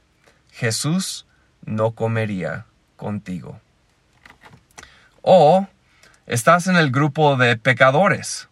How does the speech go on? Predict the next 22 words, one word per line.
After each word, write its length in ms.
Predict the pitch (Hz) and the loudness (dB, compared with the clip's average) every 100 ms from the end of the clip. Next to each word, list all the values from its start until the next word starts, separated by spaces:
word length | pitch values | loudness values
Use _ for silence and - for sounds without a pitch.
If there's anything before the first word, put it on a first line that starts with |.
| _ - - | _ -20 -14
que 160 | - 120 | -4 -2
reconocen 920 | 123 117 120 123 170 208 117 90 98 _ | -2 -2 -2 2 2 2 -4 -6 -12 _
que 120 | 117 | -8
están 400 | 107 - 123 139 | -8 -2 0 0
perdidos 800 | 135 117 110 123 139 143 139 - _ - _ | 0 -2 0 0 -2 -4 -8 -12 _ -20 _
y 80 | - | -8
están 340 | 113 - 117 117 | -6 -2 -2 0
cargados 640 | 107 104 110 123 127 117 | -2 0 2 2 0 -4
de 80 | 110 | -6
pecado. 640 | - - 98 101 85 95 _ _ _ _ - | -8 -6 -4 -4 -8 -14 _ _ _ _ -16
Si 240 | - 123 | -6 0
así 340 | 117 117 165 175 | 2 2 -2 -2
te 160 | 180 | -4
sientes, 640 | 165 123 113 110 113 - _ _ _ - | -4 -4 -4 -6 -8 -8 _ _ _ -18
te 80 | - | -8
tengo 300 | 117 120 117 | -4 -2 -2
una 180 | 110 | -2
buena 320 | 101 98 110 113 | -2 -2 -2 -2
noticia. 720 | 110 98 82 87 - 60 - _ _ _ - - | -4 -6 -10 -10 -10 -12 -14 _ _ _ -20 -16
Ve 320 | 104 123 156 | -6 0 4
a 140 | 170 | 2
Jesús 640 | 160 160 - 101 101 - | 0 -8 -8 -8 -8 -10